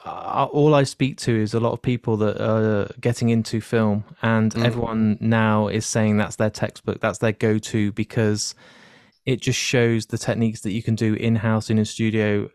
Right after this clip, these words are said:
Speaker 1: And if you do it right with the right people, you can get it right. And I don't think there's any better example than Oats. It's some of the finest work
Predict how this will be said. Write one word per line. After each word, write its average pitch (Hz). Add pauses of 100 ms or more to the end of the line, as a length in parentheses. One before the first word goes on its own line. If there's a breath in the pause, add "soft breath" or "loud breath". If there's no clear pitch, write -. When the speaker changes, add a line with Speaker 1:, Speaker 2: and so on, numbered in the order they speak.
Speaker 1:
And 110
if 107
you 107
do 113
it 107
right 110
with 101
the 107
right 107
people, 110 (640)
you 113
can 113
get 110
it 104
right. 104
And 110
I 113
don't 113
think 110
there's 110
any 113
better 107
example 107
than 104
Oats. 101
It's -
some -
of 113
the 113
finest 113
work 104